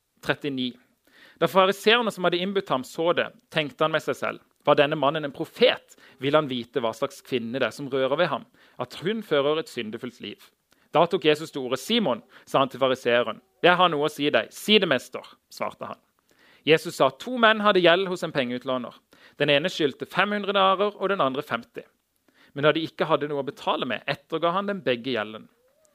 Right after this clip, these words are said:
Hvem av dem vil da holde mest av ham?» Simon svarte: «Han har, han, han etterga mest, tenker jeg.» «Du har rett», sa Jesus. Så vendte han seg mot kvinnen og sa til Simon: «Ser du denne kvinnen? Jeg kom inn i ditt hus, og du ga meg ikke vann til føttene mine.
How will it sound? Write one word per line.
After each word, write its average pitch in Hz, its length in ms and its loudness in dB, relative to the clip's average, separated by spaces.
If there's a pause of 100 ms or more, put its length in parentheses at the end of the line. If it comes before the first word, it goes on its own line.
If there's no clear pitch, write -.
(240)
Hvem 208 240 4
av 226 80 6
dem 220 240 2
vil 185 140 0
da 160 180 6
holde 139 300 -4
mest 233 320 -6
av 127 100 2
ham?» 104 140 -8 (500)
Simon 165 320 -2
svarte: - 460 -2 (340)
«Han 131 140 -4
har, 143 180 2 (300)
han, 220 320 2
han 175 160 0
etterga 147 340 -2
mest, - 360 -6
tenker 127 260 -4
jeg.» - 160 -12 (340)
«Du 214 120 2
har 214 100 8
rett», 185 160 2
sa 165 100 2
Jesus. 120 460 -4 (320)
Så 226 160 6
vendte 185 240 4
han 208 100 2
seg 196 140 0
mot 170 180 -2
kvinnen 160 460 2
og 196 80 -6
sa 147 160 4
til - 160 -14
Simon: 113 340 -6 (300)
«Ser 196 240 6
du 180 80 -2
denne 165 180 6
kvinnen? 170 460 -2 (340)
Jeg - 140 -4
kom 139 180 -2
inn 202 220 0
i 214 80 0
ditt 196 180 2
hus, 226 300 -10 (160)
og 139 100 -6
du 165 160 -2
ga 131 160 0
meg 156 160 -2
ikke 143 160 -4
vann 143 240 0
til - 140 -14
føttene 123 400 -8
mine. 110 240 -14